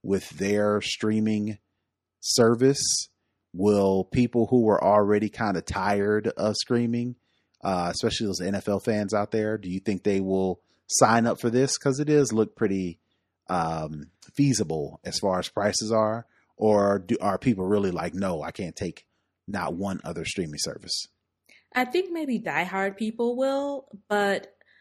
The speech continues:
Speaker 2: my thing is, I already have E S P N Plus because it's bundled in with my Disney Plus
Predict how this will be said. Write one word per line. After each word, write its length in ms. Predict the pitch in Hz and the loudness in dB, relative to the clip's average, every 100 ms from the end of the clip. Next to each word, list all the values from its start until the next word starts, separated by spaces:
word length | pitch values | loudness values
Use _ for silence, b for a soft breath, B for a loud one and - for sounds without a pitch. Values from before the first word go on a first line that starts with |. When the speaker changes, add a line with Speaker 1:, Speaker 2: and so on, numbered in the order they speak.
| b - | b -2
Speaker 2:
my 200 | 262 311 | -2 -2
thing 260 | - 208 196 | -2 -2 -2
is, 200 | 190 190 | -4 -4
I 100 | 208 | -4
already 320 | 220 262 277 | -2 -2 -2
have 220 | 254 240 - | -4 -6 -4
E 120 | 208 | -2
S 180 | 196 - | -2 -4
P 160 | 190 | -10
N 120 | 170 165 | -10 -8
Plus 300 | 147 147 - | -8 -8 -8
because 260 | 165 185 170 | -10 -8 -8
it's 140 | 160 | -8
bundled 400 | 156 160 165 170 | -8 -6 -6 -6
in 260 | - 165 170 | -8 -8 -8
with 120 | 170 | -8
my 140 | 151 156 | -8 -6
Disney 380 | 160 165 120 - | -6 -4 -6 -6
Plus 320 | 107 76 | -4 -4